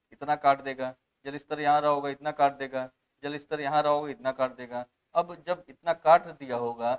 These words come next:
इसके बाद जल स्तर में पुनः वृद्धि होगी, तो जल स्तर में पुनः वृद्धि होने के बाद आप आगे देखेंगे कि किस प्रकार से, किस प्रकार से अब वर्तमान में यह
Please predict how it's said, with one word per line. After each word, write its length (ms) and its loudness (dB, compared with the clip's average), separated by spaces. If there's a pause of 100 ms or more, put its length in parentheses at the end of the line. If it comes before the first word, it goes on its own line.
इसके 200 -16
बाद 200 0
जल 160 -2
स्तर 240 -10
में 120 -16
पुनः 320 -2
वृद्धि 300 -4
होगी, 300 -8 (460)
तो 60 -12
जल 220 4
स्तर 260 6
में 120 2
पुनः 300 8
वृद्धि 280 4
होने 260 2
के 180 0
बाद 400 10 (1800)
आप 280 10
आगे 220 -4
देखेंगे 600 -10
कि 520 -18
किस 260 -8
प्रकार 420 0
से, 200 -6 (600)
किस 120 -6
प्रकार 420 6
से 320 -8 (420)
अब 160 10
वर्तमान 540 4
में 380 -8
यह 280 -4